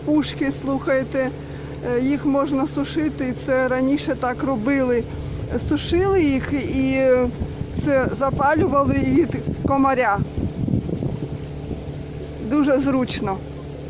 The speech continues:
Ну, зараз вже у нас є всякі різні методи.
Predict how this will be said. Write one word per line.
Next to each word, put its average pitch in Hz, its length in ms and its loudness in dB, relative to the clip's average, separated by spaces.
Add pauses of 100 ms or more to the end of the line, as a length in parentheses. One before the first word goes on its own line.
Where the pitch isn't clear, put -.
(920)
Ну, 427 220 4
зараз 254 380 4
вже 240 320 2
у 226 100 4
нас 214 240 2 (120)
є 208 300 0 (1400)
всякі 233 420 -2
різні 226 480 2 (1300)
методи. 226 560 2